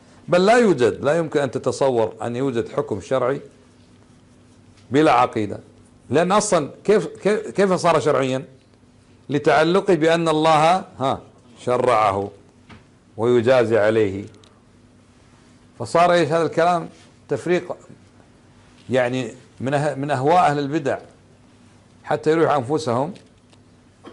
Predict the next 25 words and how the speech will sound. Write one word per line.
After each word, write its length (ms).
فيعتقدون 600
ما 120
شاءوا 280
بالله 260
عز 240
وجل 260
وينفون 380
من 120
صفاته 600
وأفعاله 760
الذات 380
والصفات 400
الذاتية 580
والفعلية. 760
ماذا 200
يقول 220
أحدهم؟ 440
كل 60
ما 160
جئت 200
بالحديث 340
قال: 200
"لا، 280
هذا 180
حديث 360